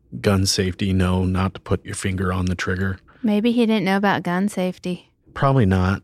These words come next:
Speaker 2: He probably just took what they show us in the television.
Speaker 1: Right. That we see these Hollywood stars going to clear houses with the guns up like Charlie's Angels and their finger on the trigger.
Speaker 2: Yeah, guys, we've learned that that's not how you do it.
Speaker 1: That is not how you do it.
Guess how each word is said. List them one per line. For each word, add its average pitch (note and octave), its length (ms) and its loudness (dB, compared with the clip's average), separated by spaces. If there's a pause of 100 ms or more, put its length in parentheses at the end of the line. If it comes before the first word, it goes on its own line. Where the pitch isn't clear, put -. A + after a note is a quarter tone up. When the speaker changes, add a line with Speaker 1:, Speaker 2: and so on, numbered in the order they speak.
Speaker 2:
He - 80 -8
probably G#3+ 360 2
just G#3 200 -4
took G#3+ 300 0
what G#3 160 2
they G3+ 140 0
show G3 260 0
us G3 180 0
in F#3+ 120 -2
the F#3 80 -2
television. F3+ 840 -2 (600)
Speaker 1:
Right. G2+ 300 2 (200)
That A#2+ 140 4
we A2 100 2
see A#2+ 220 4
these A2+ 200 6
Hollywood G#2+ 440 4
stars G#2+ 380 2
going G2+ 300 2
to G2+ 160 2
clear G#2 320 2
houses G2+ 500 0
with G#2 180 0
the G2+ 220 0 (100)
guns G2+ 320 0
up G2+ 220 2
like G#2 160 2
Charlie's G#2 420 2
Angels G#2 400 2
and G#2+ 100 2
their G2 120 0
finger G#2 340 2
on G2+ 120 0
the G2+ 60 0
trigger. G#2 480 0 (120)
Speaker 2:
Yeah, A3+ 320 2
guys, A3 360 2
we've G3+ 240 0
learned G3 380 0
that F3 140 -4
that's F#3 220 -6
not F#3+ 160 0
how G3 140 -2
you F#3+ 220 -2
do F#3 240 -4
it. F#3+ 220 -6
Speaker 1:
That G2+ 140 2
is F#2 180 -2
not A#2 260 4
how B2 140 -2
you B2+ 140 2
do A2 220 -10
it. F#2 80 -12